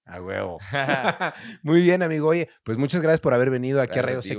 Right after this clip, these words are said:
Speaker 2: güey.
Speaker 1: y contarnos un poco de lo que estás haciendo y de lo que hiciste. Muchas gracias, estuvo muy cool. Y, pues, ¿cómo te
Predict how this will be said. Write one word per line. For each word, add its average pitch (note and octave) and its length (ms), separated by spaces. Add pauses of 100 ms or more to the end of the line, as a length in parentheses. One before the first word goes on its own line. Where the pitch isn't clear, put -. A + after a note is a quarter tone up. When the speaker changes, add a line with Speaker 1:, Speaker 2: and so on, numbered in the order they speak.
(120)
Speaker 2:
güey. F2+ 80
Speaker 1:
y - 40
contarnos G#2 540
un B2 160
poco A#2 340 (220)
de G#2 240
lo G2+ 120
que - 80
estás A#2 200
haciendo B2 320
y - 20
de G#2+ 80
lo F#2+ 120
que G2 100
hiciste. A#2+ 480
Muchas A#2 400
gracias, A#2+ 240
estuvo B2+ 220
muy B2+ 160
cool. F3 260 (320)
Y, B2 340
pues, B2 160
¿cómo E3+ 240
te F3 40